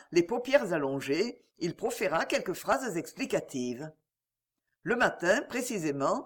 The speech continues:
il avait reçu de monsieur Eudeline une lettre très exaltée, de ces lettres comme en reçoivent tant de gens en vue, qu'il avait renvoyé à son avoué Petit Sanier, chargé de la succession Javel. Or, voici le petit bleu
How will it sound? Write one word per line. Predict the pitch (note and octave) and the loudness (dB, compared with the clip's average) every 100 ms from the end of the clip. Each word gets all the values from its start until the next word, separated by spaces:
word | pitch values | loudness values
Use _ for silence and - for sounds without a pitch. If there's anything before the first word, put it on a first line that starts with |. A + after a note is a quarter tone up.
| - | -8
il | F3+ G3+ | 4 6
avait | F#3+ | 8
reçu | D3 A3 - D4+ | 6 2 0 -2
de | D4 | 0
monsieur | F3 E3+ D3+ | -2 0 2
Eudeline | A3 G#3 D3 G3 D4 | 4 4 6 2 2
une | B3 E3+ | -2 0
lettre | E3 E3+ C3 | 0 0 -4
très | - C#4+ C4 | 0 0 2
exaltée, | E3+ D#3 C3+ - D#3+ A#3 E4 - _ _ - | 2 2 2 2 4 4 2 -10 _ _ -6
de | A3+ | -4
ces | - G#3 | 0 2
lettres | C#3+ F#3+ C4 C#4+ | 6 6 6 -2
comme | C#4 G#3 | -2 0
en | E3 | 0
reçoivent | F#3 G#3 - A3+ G#3 - | 0 -2 0 0 0 -4
tant | B3 C#4 | -2 0
de | B3 | 0
gens | F#3 F#3+ D3+ | 0 0 0
en | C#3 | -2
vue, | B2 C3 G#3+ D#4 - _ - | 0 0 2 0 -8 _ -12
qu'il | - G3 | 2 6
avait | F3 D3 | 6 6
renvoyé | G#3+ A3+ G3 D3+ G3+ | 4 4 2 6 6
à | F#3 | 6
son | F#3+ D#3+ | 4 2
avoué | F#3+ D#3+ E3+ F#3 | 2 4 6 6
Petit | F3 C4 C4 G3+ | 4 -4 -6 -2
Sanier, | D#3 C3 C3+ G#3 - - _ | 0 0 0 0 -2 -12 _
chargé | - A3+ C#3 G3+ | -4 -2 0 -2
de | C#4+ | 0
la | A#3+ D3+ | 0 0
succession | C4 A3 G#3+ - A3+ C4+ | -2 0 0 0 -2 0
Javel. | F3+ B2+ A#2+ A#2+ C#3+ - _ _ _ _ _ _ _ | 2 2 0 0 -2 -8 _ _ _ _ _ _ _
Or, | - B3+ D#4+ | 6 6 6
voici | F#3 G3+ B3+ | 2 2 2
le | G3 | 0
petit | - C#4+ A#3 D#3 | 2 -2 -2 -2
bleu | C3 G3+ | 4 4